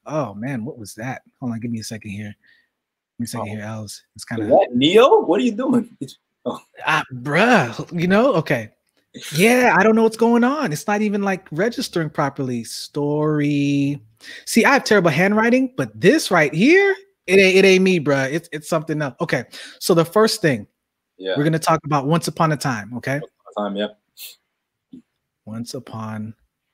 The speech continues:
Speaker 1: a Time. That, that is an I. Okay.
Speaker 2: Okay.
Speaker 1: So what would our Once Upon a Time <laughs> for The Matrix be?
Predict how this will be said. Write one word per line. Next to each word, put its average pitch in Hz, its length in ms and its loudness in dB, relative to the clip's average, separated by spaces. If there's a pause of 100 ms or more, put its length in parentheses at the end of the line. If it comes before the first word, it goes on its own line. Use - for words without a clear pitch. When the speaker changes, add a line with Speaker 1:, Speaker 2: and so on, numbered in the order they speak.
Speaker 1:
a 107 80 -14
Time. 65 440 -18 (580)
That, 110 260 -14
that 110 140 -10
is 120 120 -8
an 143 80 -6
I. 98 380 -12 (1200)
Okay. 135 200 -4
Speaker 2:
Okay. - 560 -12
Speaker 1:
So 165 140 -2
what 208 160 4
would 208 100 4
our 170 80 4
Once 170 180 -2
Upon 170 220 -4
a 151 40 -2
Time 156 220 0
<laughs> - 80 -8
for 165 260 -2
The 226 340 0
Matrix 214 600 0
be? 147 340 0